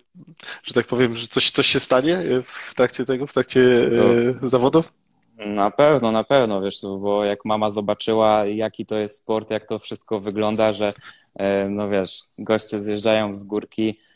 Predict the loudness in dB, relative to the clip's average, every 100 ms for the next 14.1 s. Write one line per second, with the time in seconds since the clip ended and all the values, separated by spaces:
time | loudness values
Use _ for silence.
0 | _ 0 4 4 0 -6 -4 -4 -4 -8
1 | 0 0 0 -4 -4 -4 -4 -2 -4 -4
2 | -4 -4 2 2 2 -2 0 2 2 -2
3 | -6 -6 -4 -2 -2 -6 -16 _ _ -4
4 | 0 0 0 -2 -2 0 -2 -2 -4 0
5 | 0 2 2 0 -2 _ _ _ _ _
6 | -6 0 2 2 0 -4 -2 0 2 2
7 | 2 2 0 -4 -4 -4 -6 -6 -6 -6
8 | -8 -6 -4 -2 -2 -4 -8 -6 -6 -6
9 | -8 -6 -4 -4 -4 -4 -4 -6 -8 -6
10 | -2 -2 -2 -6 -6 -6 -2 0 0 0
11 | -2 -2 -2 -2 -6 -6 _ _ _ -10
12 | -6 -4 -2 -2 -2 -4 -6 -6 -2 0
13 | 0 -2 -6 _ _ _ 0 0 2 0